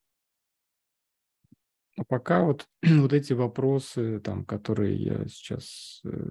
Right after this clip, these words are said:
задаю и нам всем, себе в том числе, как они у вас откликаются, откликаются ли как-то,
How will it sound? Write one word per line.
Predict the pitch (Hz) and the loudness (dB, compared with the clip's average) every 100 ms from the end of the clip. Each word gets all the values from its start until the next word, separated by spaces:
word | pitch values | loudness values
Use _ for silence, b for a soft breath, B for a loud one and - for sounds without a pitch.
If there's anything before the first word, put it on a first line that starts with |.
| - - | -8 -6
задаю | 107 110 110 123 180 196 | -4 -2 2 4 6 6
и | 127 110 101 _ _ _ _ _ _ _ _ _ _ _ _ - | 6 2 -2 _ _ _ _ _ _ _ _ _ _ _ _ -4
нам | 127 107 98 | 0 2 2
всем, | 95 - - - - - _ _ _ _ _ _ _ _ _ _ _ _ _ | -2 -6 -2 -2 -4 -8 _ _ _ _ _ _ _ _ _ _ _ _ _
себе | - - 101 101 | -6 -2 2 0
в | 95 | 0
том | - - | -4 -4
числе, | - 147 170 180 _ B B B B B B B B B B _ _ _ _ - | -2 4 4 2 _ B B B B B B B B B B _ _ _ _ -10
как | - - | -6 0
они | 123 120 120 | 4 4 4
у | 110 | 4
вас | 107 - | 2 0
откликаются, | 113 - 120 - 226 214 | -2 -2 2 4 4 4
откликаются | 151 - 143 151 139 - | 0 -2 2 4 4 2
ли | 135 | 0
как-то, | - 143 135 - 135 127 120 113 | 2 0 0 0 2 4 2 -2